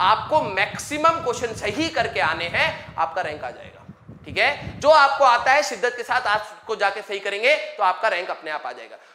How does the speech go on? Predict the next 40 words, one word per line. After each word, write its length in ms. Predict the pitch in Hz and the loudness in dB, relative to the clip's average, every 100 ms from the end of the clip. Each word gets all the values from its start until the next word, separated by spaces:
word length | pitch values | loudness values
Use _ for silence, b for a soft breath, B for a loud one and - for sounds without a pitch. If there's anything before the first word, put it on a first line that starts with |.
| - | -4
तो 60 | |
कई 260 | 285 269 320 | 2 2 4
बार 160 | 330 339 | 6 4
कुछ 240 | 339 330 | 0 0
question 300 | 285 277 302 | 0 2 0
time 280 | 277 269 285 | 2 0 0
demand 360 | 277 262 262 | 0 0 0
करें, 260 | 247 254 320 | 0 0 0
तो 60 | 311 | -2
इंपेशेंट 520 | 254 262 247 285 254 | -4 -4 -2 -2 -2
मत 220 | 240 302 | 2 2
होइएगा, 760 | - 269 262 233 208 254 269 - 214 | 4 0 2 0 4 2 2 -6 -8
उसको 180 | 214 | -6
time 280 | 262 220 220 | -2 -2 -2
दे 140 | 185 208 | -6 -8
दीजिए। 380 | 160 143 135 - | -8 -12 -12 -8
लेकिन 180 | 196 254 | -6 0
ये 120 | 254 | 0
भी 140 | 285 | 2
नहीं, 260 | 277 320 247 | 0 0 -2
सर 420 | - - 240 277 | -10 -2 0 2
ने 120 | 311 | 2
बोला 220 | 269 233 | 2 2
था 100 | 254 | 4
इंपेशेंट 460 | 320 262 240 269 285 | 2 2 -2 2 0
नहीं 140 | 240 | 2
होना, 140 | 214 214 | 0 0
एक 220 | 247 262 | 0 0
घंटे 260 | 233 220 226 | -4 -6 -4
से 120 | 202 | -4
लगे 160 | 180 | -4
पड़े 220 | 170 165 151 | -4 -6 -8
हैं 80 | |
कि 80 | 147 | -12
question 260 | 139 135 120 | -16 -20 -20
पे, 300 | - _ b b b - | -20 _ b b b -6
मतलब 400 | 175 233 285 - - - 208 | 2 4 4 -4 -14 -10 2
थोड़ा 240 | 226 311 | 6 6
सा 120 | 285 | 4
time 280 | 233 190 185 | 0 -2 -4